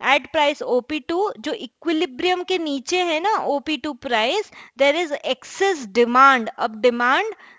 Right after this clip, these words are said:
ज्यादा है, तो that will force the price to rise। And equilibrium price क्या होगी? Where quantity demanded is equal to quantity supplied, और इसको हमने यहाँ पे डिनोट किया है ई से। So this is how we will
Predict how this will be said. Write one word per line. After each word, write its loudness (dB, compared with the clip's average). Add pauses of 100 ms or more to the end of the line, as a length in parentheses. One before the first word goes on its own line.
ज्यादा 6
है, -2 (140)
तो 0 (140)
that -2
will -8
force -4
the -2
price -4
to -6
rise। -2 (440)
And 0 (260)
equilibrium 0
price 0
क्या 0
होगी? -2 (340)
Where 0
quantity 0
demanded -2 (120)
is -10
equal -2
to -6
quantity -6
supplied, -4
और -4 (360)
इसको -4
हमने -6
यहाँ -6
पे -8
डिनोट -10
किया -8
है -4 (460)
ई -10
से। -16 (280)
So -16
this -10
is -10
how -4
we -10
will -10